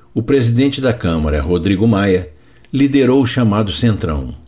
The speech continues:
E, ao fazê-lo, praticamente teve o controle e o domínio do governo. Chegou até a ser considerado pelos analistas, em determinado momento, como o político mais poderoso da República. Sob sua ótica, deputado Laterça,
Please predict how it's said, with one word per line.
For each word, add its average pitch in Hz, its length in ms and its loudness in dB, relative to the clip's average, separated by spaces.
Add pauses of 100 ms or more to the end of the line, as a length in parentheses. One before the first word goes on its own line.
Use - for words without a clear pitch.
(280)
E, 160 120 2
ao 98 100 2
fazê-lo, 113 600 2
praticamente 110 760 0
teve 139 260 0
o 143 60 2
controle 143 600 0
e 156 40 4
o 160 60 4
domínio 127 500 2
do 80 100 -2
governo. 76 580 -2 (580)
Chegou 190 500 0
até 175 300 -2
a 185 80 0
ser 165 260 -2
considerado 101 800 0
pelos 92 300 0
analistas, 87 840 -2 (120)
em 143 120 0
determinado 87 720 0
momento, 104 560 0 (560)
como 151 240 2
o 147 80 -2
político 139 480 0
mais 127 360 2
poderoso 90 600 0
da 69 100 -2
República. 73 720 -6 (520)
Sob 185 340 0
sua 165 320 0
ótica, 92 400 0
deputado 80 500 -4
Laterça, 80 680 -4